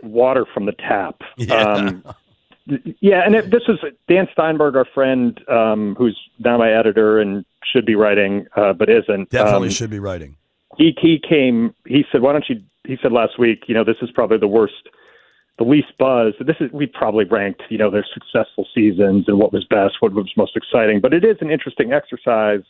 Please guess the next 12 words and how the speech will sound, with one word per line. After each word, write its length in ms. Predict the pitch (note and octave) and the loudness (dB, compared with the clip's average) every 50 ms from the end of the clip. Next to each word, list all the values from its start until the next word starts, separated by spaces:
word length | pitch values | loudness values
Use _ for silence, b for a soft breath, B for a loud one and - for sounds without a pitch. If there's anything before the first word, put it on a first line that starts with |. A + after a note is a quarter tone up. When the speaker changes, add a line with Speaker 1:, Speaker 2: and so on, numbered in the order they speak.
| _ _ _ | _ _ _
Speaker 1:
um, 320 | - A2+ G2+ G2+ G#2+ G2+ - _ - | -2 0 0 0 -2 -4 -6 _ -12
to 80 | B2 | -2
go 180 | A2+ B2+ A#2+ A2+ - | 0 2 2 2 0
through, 360 | - B2 A#2 A2 G#2+ G#2+ G#2+ - - _ | -2 0 0 2 2 2 0 0 -4 _
um, 460 | - B2 G#2+ G#2+ A2 G#2 G#2+ G#2 F#2 - b b b b b b b b b b b b - - _ | -2 0 2 2 2 0 0 -2 -4 -6 b b b b b b b b b b b b -20 -10 _
you 100 | B2 A#2+ | 0 0
know, 120 | A2+ G#2+ | 0 2
there, 180 | G2+ B2 A#2 - - A2+ | 2 2 0 0 -2 -4
this 120 | - B2+ - - | -4 -4 -2 -2
is 80 | B2 - - | -4 -2 -2
the 60 | A2+ | -2
nineteenth 580 | A2 A#2+ A#2+ A#2+ A2+ - - - A#2+ G#2+ G2 | 0 0 0 -2 -4 -4 -2 -2 -2 -2 -2